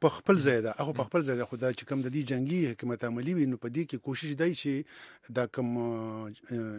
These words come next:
جنګي، جنګیالي دي یا ډلې دي، لکه اوس مثال په طور د کشمیر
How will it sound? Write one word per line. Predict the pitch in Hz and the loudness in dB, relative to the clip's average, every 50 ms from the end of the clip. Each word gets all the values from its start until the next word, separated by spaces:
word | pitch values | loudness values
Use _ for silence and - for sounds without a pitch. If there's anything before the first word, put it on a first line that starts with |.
| 104 101 - 120 123 | -12 -14 -10 -4 -2
جنګي، | 123 120 120 143 147 147 - 127 120 113 101 113 | -2 0 2 0 0 0 0 -2 -2 -2 -4 -4
جنګیالي | 107 110 117 117 120 151 143 147 | -4 -2 -2 0 0 0 0 2
دي | 143 131 | 2 2
یا | 131 117 | 2 0
ډلې | 107 107 147 139 135 131 120 113 | 4 4 4 4 4 2 0 0
دي، | 127 123 123 120 120 113 104 | -2 -2 -2 -2 -2 -4 -6
لکه | 110 - 127 | -8 -6 -6
اوس | 123 - - | -8 -6 -8
مثال | 117 - 131 123 113 | -6 -4 -4 -4 -4
په | 123 120 113 123 | -4 -6 -4 -4
طور | 123 120 110 _ _ - | -6 -6 -8 _ _ -20
د | 113 104 120 113 110 107 101 101 107 107 101 95 92 - 110 | -10 -8 -6 -6 -6 -8 -12 -12 -14 -14 -14 -14 -14 -14 -14
کشمیر | 101 - 139 123 | -8 -8 -6 -6